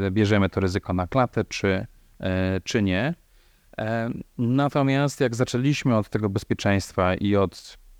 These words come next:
wysadzenia czy, czy podpalenia jednego transformatora, który wywali całą fabrykę Tesli, no to, to też jest ryzyko związane z elektrownią atomową,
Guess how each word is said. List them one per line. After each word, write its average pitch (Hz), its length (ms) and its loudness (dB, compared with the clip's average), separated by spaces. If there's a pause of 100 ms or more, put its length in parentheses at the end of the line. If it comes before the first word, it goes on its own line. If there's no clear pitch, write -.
(140)
wysadzenia 95 1300 2 (180)
czy, - 240 -6
czy 92 120 -6
podpalenia 101 800 2 (140)
jednego 92 340 2
transformatora, 95 680 2
który 92 160 -6
wywali 90 320 0
całą 95 200 -4
fabrykę 95 380 -4
Tesli, - 380 0 (380)
no - 60 -2
to, - 140 2 (220)
to 104 120 -4 (160)
też 160 240 4
jest 104 160 0
ryzyko 98 360 0
związane 87 460 0
z 87 40 0
elektrownią 92 460 0
atomową, 101 720 0